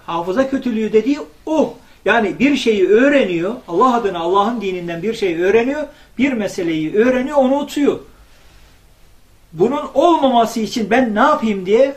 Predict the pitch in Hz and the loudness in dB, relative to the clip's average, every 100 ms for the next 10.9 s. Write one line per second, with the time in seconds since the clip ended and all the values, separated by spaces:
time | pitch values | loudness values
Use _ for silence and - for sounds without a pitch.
0 | - 196 202 - 196 180 190 165 180 202 | -4 -2 -2 -4 -8 -6 -6 -4 -6 -4
1 | 269 269 196 180 160 170 156 156 127 123 | -2 -4 -4 -6 -6 -8 -10 -14 -16 -20
2 | - 123 131 - - 262 - - - - | -20 -20 -20 -20 -18 -18 -20 -20 -20 -20
3 | _ _ _ _ _ - _ _ _ - | _ _ _ _ _ -20 _ _ _ -20
4 | - - - - - - _ _ _ _ | -20 -20 -20 -20 -20 -20 _ _ _ _
5 | _ - - - - - - _ _ _ | _ -20 -20 -20 -20 -20 -20 _ _ _
6 | - 185 208 185 165 165 151 170 254 - | -6 -2 2 2 2 0 -2 -8 -8 -6
7 | 175 165 165 175 175 156 - 165 156 233 | -4 -4 -4 -6 -6 -8 -6 -8 -8 -6
8 | 285 185 120 - _ _ _ _ - - | -4 -4 -8 -16 _ _ _ _ -20 -20
9 | - - _ - _ _ _ 151 180 240 | -20 -20 _ -20 _ _ _ -2 0 0
10 | 262 233 214 208 240 226 208 196 247 | 0 -2 0 0 0 -2 0 0 -2